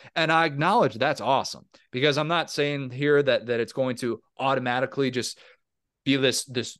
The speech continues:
two-decade run with Josh Heupel. We know these things can be fleeting, but I'm saying in its current context, it's still a ways off from being at that level that it was at in the nineties,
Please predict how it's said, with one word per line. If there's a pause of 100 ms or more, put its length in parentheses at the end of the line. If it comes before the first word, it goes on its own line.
two-decade
run
with
Josh
Heupel.
We
know
these
things
can
be
fleeting,
but (200)
I'm
saying
in
its
current
context, (500)
it's
still (100)
a
ways
off
from
being (100)
at
that
level
that
it
was
at
in
the
nineties,